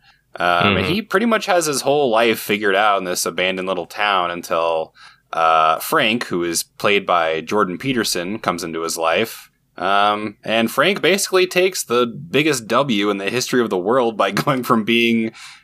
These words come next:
Speaker 1: just, like, a guy who's alone in the woods to living in a nice house with plenty of food, wine, and also Nick Offerman's penis.
Speaker 2: Easy, John. Easy.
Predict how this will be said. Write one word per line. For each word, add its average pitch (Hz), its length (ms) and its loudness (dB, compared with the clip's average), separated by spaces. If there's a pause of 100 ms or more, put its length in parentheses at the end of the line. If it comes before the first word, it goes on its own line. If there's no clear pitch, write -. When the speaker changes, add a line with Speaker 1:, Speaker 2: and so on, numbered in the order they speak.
Speaker 1:
just, 123 240 0
like, 117 180 0
a 104 80 -6
guy 113 420 2
who's 120 180 2
alone 104 360 2
in 113 80 2
the 101 80 0
woods 101 600 0
to 87 540 -2 (380)
living 107 280 0
in 110 60 2
a 104 80 0
nice 98 360 0
house 101 500 0
with 85 360 -6
plenty 104 280 -2
of 101 140 0
food, 101 680 -2 (360)
wine, 101 480 2
and 87 520 -6
also 117 440 0
Nick 117 180 0
Offerman's 110 540 -2
penis. - 1080 -8 (300)
Speaker 2:
Easy, 139 280 2
John. 87 340 0
Easy. 110 400 0